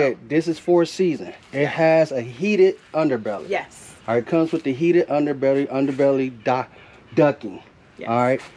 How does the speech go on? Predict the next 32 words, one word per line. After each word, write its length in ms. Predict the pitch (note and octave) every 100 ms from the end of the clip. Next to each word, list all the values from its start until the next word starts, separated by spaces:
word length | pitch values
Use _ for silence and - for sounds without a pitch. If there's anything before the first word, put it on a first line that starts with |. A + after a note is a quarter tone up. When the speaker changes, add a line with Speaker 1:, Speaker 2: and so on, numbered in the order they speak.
| - - -
Speaker 1:
Over 260 | D#4 D#4
here, 300 | B3+ G#3 E3
guys. 440 | C3 B2+ A#2+ A#2 B2
Speaker 2:
But 100 | C4
it 120 | D4
also 360 | A3+ D4 - C4
has 320 | A3+ B3 A#3+
the 140 | -
zero 380 | G#3+ F#3+ C4 C4+
below. 520 | G#3+ G#3 A3+ D#4 - - - -
Speaker 1:
Oh, 60 | C#4+
Speaker 2:
So 140 | E4+
Speaker 1:
yes. 260 | F4+ D#4 D#3+
Speaker 2:
explain 200 | C#4+ E4+
to 120 | D4
them 160 | A#3
about 280 | G#3+ G3 G3
the 80 | G#3+
zero 240 | G3+ G#3+
Speaker 1:
Okay, 160 | G3 G#3+
Speaker 2:
below. 100 | F#3
Speaker 1:
so 460 | C#3+ A#3 G#3+ G3 C#3+
check 260 | - A#3 A3
this 180 | G#3+ F#3+
out 220 | E3+ B2 -
when 180 | C3 D3
it 100 | D3
comes 280 | - E3 D#3
to 100 | D#3
the 80 | C3
zero 360 | A#2+ D3 C#3+
below. 420 | B2 B2 C3 G#2+